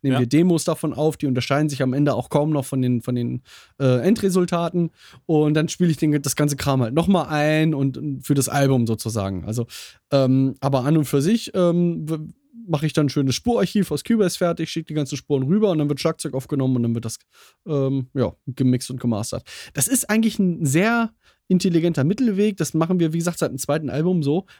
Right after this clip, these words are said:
Speaker 1: weil du das Beste aus beiden Welten irgendwie zusammenführst. Du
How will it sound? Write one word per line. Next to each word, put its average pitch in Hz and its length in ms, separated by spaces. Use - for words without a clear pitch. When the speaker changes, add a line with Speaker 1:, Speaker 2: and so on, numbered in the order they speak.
Speaker 1:
weil 143 220
du 180 280
das 151 140
Beste 196 320
aus 160 160
beiden 147 300
Welten 127 360
irgendwie 120 280
zusammenführst. 117 680
Du 135 200